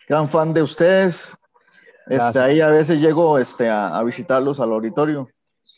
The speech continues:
Speaker 1: Soy amigo de Salo y de Víctor y, y de la banda de hace
Speaker 2: Ah,
Speaker 1: algún
Speaker 2: muy
Speaker 1: tiempo.
Speaker 2: bien, pues seguramente nos hemos visto ahí. <laughs>
Speaker 1: Sí.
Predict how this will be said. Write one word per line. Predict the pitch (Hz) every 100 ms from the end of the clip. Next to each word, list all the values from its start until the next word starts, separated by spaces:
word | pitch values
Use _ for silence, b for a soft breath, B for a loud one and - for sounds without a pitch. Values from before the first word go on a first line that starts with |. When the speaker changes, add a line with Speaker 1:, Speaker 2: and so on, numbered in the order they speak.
| b _ -
Speaker 1:
Soy | 131 131 127
amigo | 110 139 143 151
de | 131 117
Salo | 143 147 156
y | 131
de | 120
Víctor | 123 156 - 147 113
y, | 110 110 - 120 -
y |
de | 113
la | 117 123
banda | 131 135 120 113
de | 110
hace | -
Speaker 2:
Ah, | 127 123 123
Speaker 1:
algún | 123
Speaker 2:
muy | 123
Speaker 1:
tiempo. | 143 131
Speaker 2:
bien, | 123
pues | 117 -
seguramente | - 147 147 143 147 131
nos | 120 107
hemos | 131 123
visto | 131 117 117
ahí. | 110
<laughs> | 107 175 - 135 - -
Speaker 1:
Sí. | 151 151